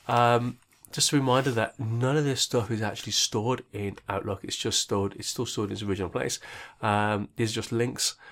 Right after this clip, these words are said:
and the original, uh, the owner has still got control of them. Due, folks, uh, late February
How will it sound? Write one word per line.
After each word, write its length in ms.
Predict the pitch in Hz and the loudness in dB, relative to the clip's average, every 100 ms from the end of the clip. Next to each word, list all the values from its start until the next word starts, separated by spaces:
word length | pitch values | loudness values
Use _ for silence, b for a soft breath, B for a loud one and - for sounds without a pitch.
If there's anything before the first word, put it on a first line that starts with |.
| B B _ | B B _
and 240 | 120 113 107 | -2 0 0
the 100 | 107 | -2
original, 600 | 110 127 120 117 117 - | 0 0 0 0 -2 -6
uh, 300 | - 104 120 - - _ | -8 -6 -8 -12 -18 _
the 120 | - | 2
owner 340 | 120 127 107 98 | 4 6 4 0
has 100 | - | -2
still 160 | - 104 | -2 0
got 160 | 98 - | 0 -2
control 420 | 101 - 98 98 | -4 -2 -2 -2
of 160 | 95 92 | -6 -6
them. 200 | - - B B B | -8 -10 B B B
Due, 200 | - 240 | 8 10
folks, 480 | 220 226 220 165 - - - | 12 12 12 10 6 6 -2
uh, 200 | - 147 - | 0 2 2
late 320 | 151 156 - - | 2 2 -2 -6
February 480 | - 143 139 135 | 0 2 4 2